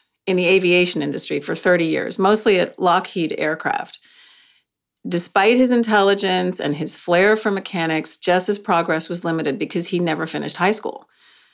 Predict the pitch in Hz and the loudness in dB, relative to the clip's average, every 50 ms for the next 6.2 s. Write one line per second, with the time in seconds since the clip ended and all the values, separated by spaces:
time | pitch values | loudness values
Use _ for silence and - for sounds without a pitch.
0 | _ _ _ _ _ _ _ _ _ _ _ _ 190 175 185 165 170 175 180 175 | _ _ _ _ _ _ _ _ _ _ _ _ -2 2 2 4 4 4 4 4
1 | - - 160 175 208 226 233 226 208 196 185 180 180 - 185 180 170 160 165 175 | 2 4 4 6 6 6 6 4 4 2 2 0 0 0 -2 0 0 -2 -2 -2
2 | 156 151 156 156 151 - - - - 180 196 202 196 185 180 180 175 165 160 - | -2 -2 -2 -2 -4 -6 -6 0 2 4 4 6 4 2 2 0 -2 -6 -6 -6
3 | - 165 156 151 147 - 160 147 147 151 - 160 151 156 170 170 170 - 208 202 | -2 0 0 0 0 0 0 -2 -2 0 0 2 2 4 2 0 0 0 0 0
4 | 180 170 - - - - - 208 196 196 190 - 175 156 151 151 175 175 185 170 | 0 -2 -4 -8 -12 -2 2 4 4 4 2 2 2 2 2 2 0 0 0 0
5 | 147 147 160 160 - 147 147 143 147 147 - - 151 151 - - 202 226 202 160 | 0 0 0 -2 -2 -4 -2 -2 -4 -6 -4 -4 -4 -4 -4 0 2 2 2 2
6 | 139 - - 175 | 0 -2 -6 -10